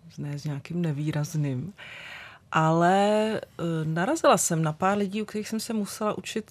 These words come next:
jako se trošku vymezit a nastavovat hranice. A musím se to učit teda pořád dál, že jsem někdy narážela, že s-, jsem třeba jako nečitelná, nebo že se bojím, eh, třeba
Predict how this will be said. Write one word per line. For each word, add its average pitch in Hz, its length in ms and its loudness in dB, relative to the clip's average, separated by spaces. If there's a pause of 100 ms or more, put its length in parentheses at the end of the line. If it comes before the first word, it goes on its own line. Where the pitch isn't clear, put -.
(140)
jako 202 280 -4
se 208 600 -4
trošku - 320 -8
vymezit 196 800 0
a 175 340 -2
nastavovat 185 640 -2
hranice. 185 840 -2 (1120)
A 170 100 -2 (580)
musím 180 200 -2
se 196 80 -4
to 202 100 2
učit 190 220 -4
teda 202 160 -2
pořád 202 360 -2
dál, 190 340 -2
že 190 120 -2
jsem 220 120 2
někdy 220 160 2
narážela, 190 600 2
že 156 100 -4
s-, - 600 -6 (540)
jsem 170 320 -6
třeba 165 220 -6 (360)
jako 147 200 -8
nečitelná, 175 880 2
nebo 160 240 -2
že 160 120 -4
se 175 140 -2
bojím, 175 500 4
eh, 147 720 -6
třeba 151 300 -6